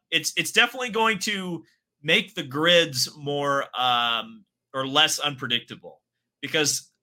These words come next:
we saw a couple of times last year where guys got into the Fast Twelve and Fast Six that maybe weren't really there on pace, um, but they did because of timely red flags. That was fun,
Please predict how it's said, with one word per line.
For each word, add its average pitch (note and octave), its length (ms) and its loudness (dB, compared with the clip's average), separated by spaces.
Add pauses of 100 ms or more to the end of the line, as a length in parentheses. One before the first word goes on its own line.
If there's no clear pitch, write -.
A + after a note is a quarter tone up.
(140)
we E3+ 120 -2
saw G#3 200 4
a G3 40 2
couple F#3+ 260 -4
of F3 80 -10
times D3+ 300 0
last C#3 320 2
year C#3 100 -6
where B2 160 -2
guys C3 320 2
got C3+ 200 0
into B2 140 -4
the A2+ 80 -8
Fast B2 360 0
Twelve B2 220 -4
and A2+ 120 -14
Fast A#2+ 300 -2
Six A#2+ 260 -6
that B2+ 180 -16
maybe B2+ 520 -2 (380)
weren't C#3 300 -6
really D3+ 240 2
there C3+ 300 2
on A#2 220 0
pace, C#3 560 -2 (640)
um, B2 400 2
but C#3+ 120 0
they C#3 120 4
did D3+ 360 2
because C3+ 400 -4
of B2 320 -4
timely C3 400 -6
red C3 320 -2
flags. F#2 640 -12
That C4+ 140 2
was - 160 -6
fun, G3 640 2